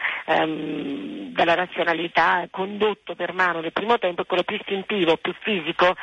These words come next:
nel secondo. Ma sono le due anime mie, ma di ognuno di noi, credo, forse di ogni donna. E, e in questo senso Napoli, Napoli nella sua musica,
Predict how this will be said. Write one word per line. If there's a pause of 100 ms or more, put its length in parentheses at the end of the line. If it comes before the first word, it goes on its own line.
(240)
nel
secondo. (240)
Ma
sono
le
due
anime (320)
mie,
ma
di
ognuno
di
noi,
credo,
forse
di
ogni
donna. (320)
E,
e
in
questo
senso
Napoli, (320)
Napoli
nella
sua
musica,